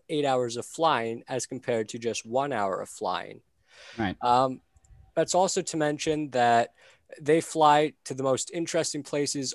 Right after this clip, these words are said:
Speaker 1: all over the world, whereas when you're first starting off, you're probably gonna be commuting in, uh, uh, just small, uh, domestic destinations.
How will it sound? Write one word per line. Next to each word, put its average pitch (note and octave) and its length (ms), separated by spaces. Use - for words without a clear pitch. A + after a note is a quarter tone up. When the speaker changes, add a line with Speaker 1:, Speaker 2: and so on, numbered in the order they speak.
Speaker 1:
all D#3 240
over C#3+ 220
the C3 80
world, A#2 500
whereas B2+ 460
when C3+ 80
you're C3 100
first E3 260
starting D3+ 320
off, A#2+ 320
you're C#3+ 160
probably D#3 400
gonna D3 180
be C3 160
commuting B2+ 600
in, A#2 360
uh, A2 380
uh, A#2+ 200
just C#3+ 320
small, D3 600
uh, A#2 260
domestic C3 640
destinations. A#2+ 1040